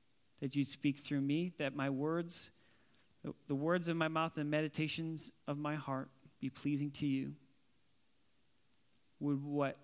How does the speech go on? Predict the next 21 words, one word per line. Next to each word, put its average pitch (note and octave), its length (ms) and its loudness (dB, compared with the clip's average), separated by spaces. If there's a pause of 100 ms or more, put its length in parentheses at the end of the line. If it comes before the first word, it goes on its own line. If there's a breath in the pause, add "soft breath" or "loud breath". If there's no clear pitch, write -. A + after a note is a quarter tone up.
what D#3 240 2
is C#3+ 120 0
said E3 260 0
today D#3 280 0
glorify C#3+ 540 0
you, C#3 180 -4
God, A#2+ 340 -8 (420)
and C#3 140 0
make C#3 260 -2 (200)
change C#3 680 0 (220)
in C#3 100 -4
people's C#3 400 -6
lives. B2+ 460 -10 (1500)
Amen. C3 380 -4 (1400 soft breath)
So - 120 2
how G#3 180 4
does D4 180 -2
the A3 100 6
Holy G#3 180 4
Spirit F#3 400 2
speak? - 540 -4